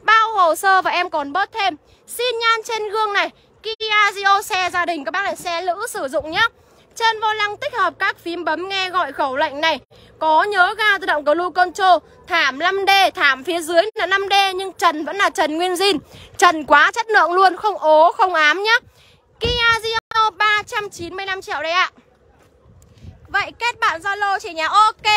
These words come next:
anh Nguyễn Khánh nhá, kết bạn Zalo em tư vấn cho anh nào. Năm chỗ ngồi gầm cao em có Tucson này. Một chiếc Tucson năm chỗ ngồi gầm cao biển tư nhân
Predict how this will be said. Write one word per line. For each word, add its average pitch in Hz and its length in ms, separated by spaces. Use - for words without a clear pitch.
anh 415 160
Nguyễn 392 180
Khánh 359 260
nhá, 466 220
kết 523 240
bạn 339 200
Zalo 381 320
em 381 140
tư 392 200
vấn 311 180
cho 427 100
anh 392 180
nào. 359 220
Năm 480 160
chỗ 480 80
ngồi 370 160
gầm 320 200
cao 392 280
em 370 200
có 320 180
Tucson 349 520
này. 339 160
Một 392 200
chiếc - 260
Tucson 381 520
năm 403 180
chỗ 370 100
ngồi 349 180
gầm 302 200
cao 370 300
biển 285 260
tư 359 200
nhân 359 300